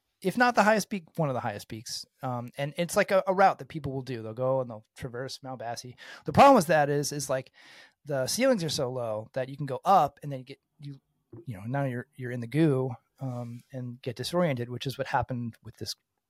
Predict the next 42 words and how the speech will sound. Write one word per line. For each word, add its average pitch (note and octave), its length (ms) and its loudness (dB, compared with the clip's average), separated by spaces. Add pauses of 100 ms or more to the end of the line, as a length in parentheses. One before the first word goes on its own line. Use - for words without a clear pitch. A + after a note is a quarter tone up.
(360)
crew, C#3 420 0
I A#2 120 2
believe. B2 640 -6 (640)
So C#3 680 0
I E3+ 80 -2
don't G3+ 100 2
know F#3 80 2
how D#3+ 140 4
they E3 80 2
got D3+ 80 0
in D3+ 80 -6
touch D3 160 -4
with C3 100 -6
us. - 460 -2 (180)
You C#3+ 60 -12
know, B2+ 60 -10
they B2 80 -14
got B2+ 80 -8
in B2+ 60 -12
touch C3+ 180 -10
with B2 80 -8
Sector. A#2+ 360 -4
I A#2 60 -2
think B2+ 180 -10
they A#2+ 80 -8
were, A#2+ 140 -8
like, G#2+ 160 -6
hailing A#2+ 340 -6
Mayday A2+ 420 -6
or G#2+ 80 -6
something. A2+ 540 -8
And, G#2 240 -14
and A2+ 140 -10
then A2+ 140 -8
they A2 180 -8
diverted C#3 400 -2
us, D#3 380 4
which D#3 160 -2
is, D3 120 -4
like, C3 140 -4
a B2+ 40 -4
short G#3+ 320 0